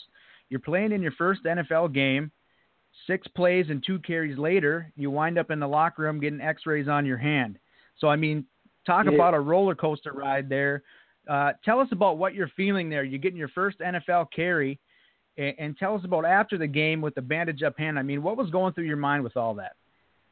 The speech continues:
Speaker 2: Um, I've been a little bit of feeling sorry for myself, I guess, at the moment. I mean, when that happened, but I mean, that's how the dice rolls, man. Like, I mean, I play, I play football, and no matter if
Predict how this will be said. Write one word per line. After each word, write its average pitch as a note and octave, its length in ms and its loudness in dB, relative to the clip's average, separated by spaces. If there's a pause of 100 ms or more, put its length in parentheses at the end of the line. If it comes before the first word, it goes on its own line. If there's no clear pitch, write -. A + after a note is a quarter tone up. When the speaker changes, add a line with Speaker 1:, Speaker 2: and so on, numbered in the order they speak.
(1400)
Speaker 2:
Um, D#3 400 2 (420)
I've C#3+ 160 -2
been E3 140 -2
a D#3+ 40 -2
little E3+ 200 2
bit D3+ 120 -4
of C3+ 100 -6
feeling D3+ 260 -2
sorry D3+ 220 0
for D3+ 60 -12
myself, D3+ 420 -6
I D3+ 80 -4
guess, D#3+ 200 -8 (160)
at C3+ 140 0
the B2+ 60 -8
moment. C3 300 -2 (100)
I B2 60 -2
mean, B2+ 240 -6
when A#2+ 160 -4
that C3 180 2
happened, D3+ 380 -2 (580)
but B2+ 340 0 (580)
I B2+ 40 -10
mean, C3+ 180 -2
that's D3+ 240 0
how D3+ 120 4
the C3+ 180 -6
dice C3 180 -6 (100)
rolls, C#3+ 360 -6
man. A2+ 280 -16
Like, G#2+ 240 -16
I A2+ 80 -12
mean, A#2 160 -16
I A#2 160 -8
play, B2 200 -4
I A#2 200 -2
play C3 260 -2
football, C3+ 480 2
and G#2 120 -14 (720)
no A#2+ 100 -6
matter C3 240 0
if B2 60 -8